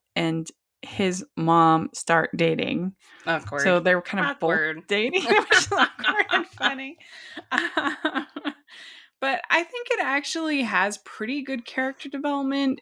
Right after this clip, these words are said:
Speaker 1: It feels relatively believable for these kinds of high school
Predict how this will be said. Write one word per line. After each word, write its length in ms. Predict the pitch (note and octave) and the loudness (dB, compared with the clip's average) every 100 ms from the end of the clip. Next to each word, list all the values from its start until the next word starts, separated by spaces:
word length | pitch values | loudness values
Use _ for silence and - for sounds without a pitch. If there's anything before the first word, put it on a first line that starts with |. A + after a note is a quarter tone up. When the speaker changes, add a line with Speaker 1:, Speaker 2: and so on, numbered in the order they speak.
| - | -4
Speaker 1:
It 160 | F#3 | -4
feels 500 | - G#3 G3 F#3 - - | 0 2 4 2 -4 -6
relatively 720 | - E3+ F#3+ A3+ - A#3 A3+ | 0 4 4 2 0 2 2
believable 560 | A3 G#3+ A3 G#3+ A3 G#3+ | 2 2 2 0 0 -2
for 160 | - | 0
these 200 | F3+ F#3+ | -2 -2
kinds 540 | - - F#3 F3+ F3+ F3 | -6 -2 0 2 2 2
of 240 | E3+ E3 | 2 2
high 200 | - F3 | 0 0
school 600 | - - F3 E3+ E3+ F#3 | 0 0 2 4 4 0